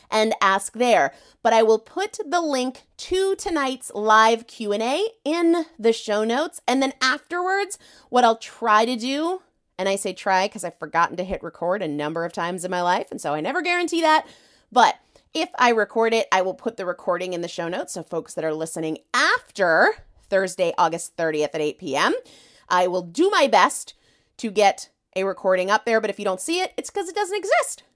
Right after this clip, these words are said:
And I would love to have you join me live. So if you wanna know how to do that, you've got to go to the show notes page, primalpotential dot com forward slash five one four, and you'll see a link under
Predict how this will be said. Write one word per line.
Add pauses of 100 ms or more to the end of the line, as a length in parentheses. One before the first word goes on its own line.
And
I
would
love
to
have
you
join
me
live. (280)
So
if
you
wanna
know
how
to
do
that, (460)
you've
got
to
go
to
the
show
notes
page, (100)
primalpotential
dot
com (100)
forward
slash (120)
five
one
four, (280)
and
you'll
see
a
link (220)
under